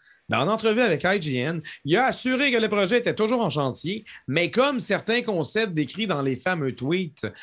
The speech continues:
avaient changé, ben lui a trouvé judicieux de supprimer leurs traces et il avoue aujourd'hui, avec, euh, justement le, la, la, la cohue que ça a créée, il, il regrette aujourd'hui amèrement cette décision.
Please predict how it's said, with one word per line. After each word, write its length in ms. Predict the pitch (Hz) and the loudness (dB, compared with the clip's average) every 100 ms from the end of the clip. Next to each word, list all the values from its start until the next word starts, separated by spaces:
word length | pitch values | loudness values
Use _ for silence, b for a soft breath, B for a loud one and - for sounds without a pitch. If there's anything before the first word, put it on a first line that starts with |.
| B | B
avaient 260 | 113 139 247 | -2 2 0
changé, 600 | 214 208 160 143 247 - B B B | 0 0 0 0 -4 -8 B B B
ben 120 | 135 | 0
lui 160 | 151 240 | 2 0
a 60 | 170 | 0
trouvé 380 | 135 156 190 | 0 2 2
judicieux 720 | 147 117 131 - - 156 190 185 _ | 2 -2 -6 -6 -2 0 -2 -4 _
de 300 | - 110 139 | -4 2 2
supprimer 680 | 131 - 185 165 135 131 135 | 2 -2 -4 -4 -2 -2 -2
leurs 180 | 135 113 | -2 -4
traces 480 | - 110 120 - - b b b b _ - | -6 -6 -6 -10 -16 b b b b _ 0
et 340 | 151 208 202 - | 2 2 0 -2
il 200 | 139 156 | 2 4
avoue 280 | 151 135 190 | 4 4 2
aujourd'hui, 680 | 185 131 123 120 143 160 | 4 2 0 -2 -2 -4
avec, 440 | 160 120 123 131 - | -2 -2 -2 -4 -4
euh, 120 | 113 | -6
justement 460 | 104 - 117 123 123 | -4 -6 -4 -4 -2
le, 400 | 110 107 107 104 | -2 -2 -2 -2
la, 420 | 104 104 98 98 | -2 -2 -2 -4
la, 220 | 98 101 | -4 -4
la 160 | 101 104 | -4 -6
cohue 400 | - 117 123 127 | -2 -2 -2 -6
que 80 | 113 | -8
ça 160 | - | -8
a 40 | 95 | -12
créée, 400 | - 98 120 160 B B B | -10 -8 -6 -8 B B B
il, 120 | 110 117 123 | -4 -2 0
il 180 | 120 | 0
regrette 440 | 120 117 110 120 123 | 2 2 2 0 0
aujourd'hui 540 | 127 117 110 98 107 | -2 -2 -2 -4 -4
amèrement 480 | 107 104 92 98 107 | -2 -4 -6 -6 -6
cette 320 | 107 107 101 | -8 -10 -8
décision. 640 | 101 98 104 - 92 87 | -8 -6 -8 -8 -10 -12